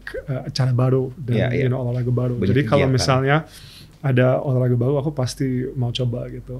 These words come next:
Speaker 2: Oke, oh jadi kalau misalnya tiba-tiba nih ada olahraga apa, lo pasti akan mencoba itu ya? Apapun olahraganya ya?
Speaker 1: Iya.
Speaker 2: Olahraga
Speaker 1: Pengen.
Speaker 2: teraneh yang pernah lo cobain apa?
Speaker 1: Ya, mungkin polo sih.
Speaker 2: <laughs> Mungkin polo ya, itu juga.
Speaker 1: Soalnya, ah, tadi kemarin pas aku mulai latihan,
Speaker 2: Hmm.
Speaker 1: aku merasakan kayak, "Oh, pasti aku bisa nih.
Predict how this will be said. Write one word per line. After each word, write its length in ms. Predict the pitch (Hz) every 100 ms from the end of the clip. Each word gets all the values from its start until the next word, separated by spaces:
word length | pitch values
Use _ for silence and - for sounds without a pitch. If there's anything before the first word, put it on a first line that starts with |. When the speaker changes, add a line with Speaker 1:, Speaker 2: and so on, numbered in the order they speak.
| -
Speaker 2:
Oke, 320 | 117 117 107
oh 100 | -
jadi 200 | 123 131
kalau 160 | 143 120
misalnya 560 | 117 113 107 101 98
tiba-tiba 360 | - 104 104 123
nih 120 | 127
ada 80 | 110
olahraga 280 | 101 98 101
apa, 140 | 98 135
lo 120 | 139
pasti 240 | 135 131
akan 200 | 156 143 127
mencoba 300 | 123 113 110
itu 180 | 110 107
ya? 140 | 101 -
Apapun 360 | 110 117 151
olahraganya 500 | 135 123 113 117 120
ya? 120 | 104 127 -
Speaker 1:
Iya. 220 | 135 131 113 - - -
Speaker 2:
Olahraga 320 | 139 151 147 156
Speaker 1:
Pengen. 100 | 160
Speaker 2:
teraneh 300 | - 147 175
yang 120 | 160
pernah 160 | 143 139
lo 80 | -
cobain 220 | 123 160
apa? 220 | 123 - 92 - - - - - - - - -
Speaker 1:
Ya, 100 | 127
mungkin 240 | 127 160
polo 280 | 135 143 170
sih. 240 | 147 135 -
Speaker 2:
<laughs> 100 | 165
Mungkin 180 | 190 247
polo 200 | 185 175
ya, 160 | 135
itu 100 | 160
juga. 100 | 190 143
Speaker 1:
Soalnya, 280 | 147 190 175 175 -
ah, 320 | - 143 143 156
tadi 380 | - 139 160
kemarin 460 | 151 139 131 143 156
pas 200 | 143 123
aku 200 | 127 135
mulai 300 | 127 127 123
latihan, 640 | 120 120 135 139 160 165
Speaker 2:
Hmm. 220 | 160 127 135
Speaker 1:
aku 140 | 151
merasakan 400 | 151 127 160 160
kayak, 180 | 135 135
"Oh, 240 | 127 123
pasti 240 | 123 139 147
aku 140 | 127
bisa 240 | 123 117 135
nih. 300 | 127 107